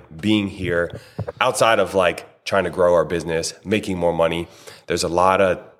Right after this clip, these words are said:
really big speakers that have shared something, and every speaker had a story. There was a personalized story about themselves,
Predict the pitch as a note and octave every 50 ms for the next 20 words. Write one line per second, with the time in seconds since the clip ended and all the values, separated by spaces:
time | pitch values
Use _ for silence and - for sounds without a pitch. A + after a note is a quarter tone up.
0 | _ _ D2 F2+ F#2+ G2 G2 F#2 - G2 F#2 F2 - - - - - G#2 A2 G#2+
1 | - F2 D#2+ D#2+ E2 E2+ - - - - - - - _ _ _ _ - F2+ F2+
2 | E2+ D#2+ - F2 F2 F2 E2+ D#2+ - - - - G#2+ G2+ G2 F#2 F2+ - - D#2
3 | C#2 C2+ B1+ B1+ C2+ C#2+ _ _ _ _ _ - - F2+ F2+ F2 E2+ E2 D#2 -
4 | - _ _ - G2+ G#2+ A#2 G#2 A2+ A#2+ A2 - - - G2 F#2+ F#2 G2 G2+ G2
5 | G2 F#2+ F#2 - - _ _ _ _ _ _ _ - - D#2+ E2 E2 D2+ - -
6 | - - - - - - D2 C2+ A1 G1+ G1+ A1+ - - _ _ _ _ _ -
7 | - - _ _ _ _ _ _ - F#2+ G2+ G2 F#2+ F#2 E2+ - C#2+ F2 E2+ E2+
8 | D#2+ D#2 D#2 - _ _ - - - B2 A2+ A2+ - A#2 A2 G2+ G2+ F#2+ G2 G2
9 | F#2 F#2 - - - - F#2 F#2+ F#2 F2+ F2+ F2 E2+ - F2 E2 - - - G2+
10 | G2 G2+ G2+ G2+ G2+ -